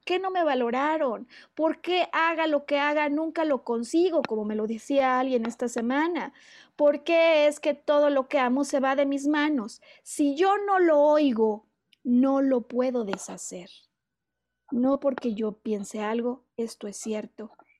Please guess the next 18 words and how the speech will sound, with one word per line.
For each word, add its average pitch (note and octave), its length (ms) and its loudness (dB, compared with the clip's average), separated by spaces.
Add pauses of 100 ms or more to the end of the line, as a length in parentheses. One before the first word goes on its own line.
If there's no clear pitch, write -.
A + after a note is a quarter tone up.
Y B3 140 -2
usualmente A#3+ 1120 -4 (240)
lo A#3 180 2
que A#3 240 -4
me A#3 200 0
lastima, A#3 1000 0 (400)
como E4+ 420 4
en D#4 160 2
la D4 220 0
película E4+ 580 2
de D#4 140 4
Divergente, C#4 720 0
lo A#3+ 180 0
que A3+ 140 -4
preocupa A3 920 -4
a F#3+ 140 -8
Beatriz, B3 600 -4 (120)
Sergio, A#3+ 520 -4